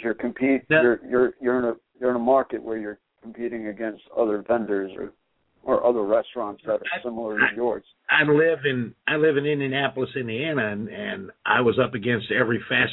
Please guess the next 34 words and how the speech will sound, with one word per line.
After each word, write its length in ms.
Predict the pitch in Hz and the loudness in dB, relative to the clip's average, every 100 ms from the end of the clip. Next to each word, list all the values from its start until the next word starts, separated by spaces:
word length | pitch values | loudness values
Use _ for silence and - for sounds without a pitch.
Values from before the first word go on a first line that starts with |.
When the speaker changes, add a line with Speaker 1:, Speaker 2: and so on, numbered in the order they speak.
| - | 2
Speaker 2:
food 240 | 131 104 | 2 2
joint 300 | 95 127 139 | 2 2 0
and 100 | 113 | -2
every 180 | 117 107 | 0 2
restaurant 540 | 110 127 - 131 123 104 | 2 2 0 -4 -4 -4
joint 280 | 120 131 | -4 -4
you 80 | 117 | -4
could 140 | 104 117 | -2 0
<laughs> 140 | - | 0
ever 180 | - 101 - _ - | -2 -4 -6 _ 0
think 220 | 151 139 | 2 4
of. 140 | 123 | 4
Like 180 | 104 113 | 4 0
when, 280 | 95 101 98 - _ _ _ _ _ | -2 -6 -8 -12 _ _ _ _ _
uh, 440 | 101 101 98 92 85 _ _ _ _ _ | -2 0 0 -2 -6 _ _ _ _ _
Corey 320 | - 151 151 139 | 2 4 2 0
showed 280 | 156 143 143 | -2 0 0
up 120 | 131 | -2
one 180 | 135 139 | -4 -2
time 320 | 139 139 135 | 0 2 0
and, 260 | 104 101 104 | -4 -6 -8
uh, 280 | 98 92 104 98 - _ _ _ _ | -10 -10 -14 -18 -20 _ _ _ _
from 140 | - 113 | -8 -4
Missouri, 760 | 101 104 147 147 123 127 127 _ - | -2 2 4 4 2 0 -4 _ -4
from 100 | 110 | 2
O'Doggies, 560 | 110 120 156 147 120 | 2 2 2 2 0
and, 200 | 104 98 - _ _ _ _ _ - | -2 -8 -12 _ _ _ _ _ -14
uh, 220 | 78 80 | -10 -6
Happy 260 | 113 120 98 | 0 0 0
Jack 320 | 98 139 - | -2 -2 -2
came 200 | - 127 | -4 -2
up 140 | 120 117 | -2 -2
one 200 | 117 104 | -4 -4
time. 300 | - 131 | -2 -2